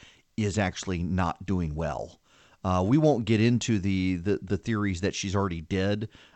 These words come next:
Uh, there are actually people out there that are Ruth Bader Ginsburg truthers now who believe she's dead. Um, I have actually heard from a number of people who are aware of the situation who tell me she's actually, uh, in far worse health than is, than is publicly known, but,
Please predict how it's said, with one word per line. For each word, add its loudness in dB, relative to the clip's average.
Uh, 2
there 6
are 8
actually 4
people 0
out 4
there 4
that 2
are 4
Ruth 0
Bader 2
Ginsburg 0
truthers -4
now 2
who 0
believe -4
she's -8
dead. 0
Um, 2
I 6
have 4
actually 4
heard 4
from 4
a 4
number 4
of 0
people 2
who 2
are 0
aware 4
of 2
the -8
situation -4
who 0
tell 4
me 4
she's 0
actually, 4
uh, 6
in 2
far 6
worse 2
health 2
than -2
is, -4
than -2
is -2
publicly 0
known, 6
but, 4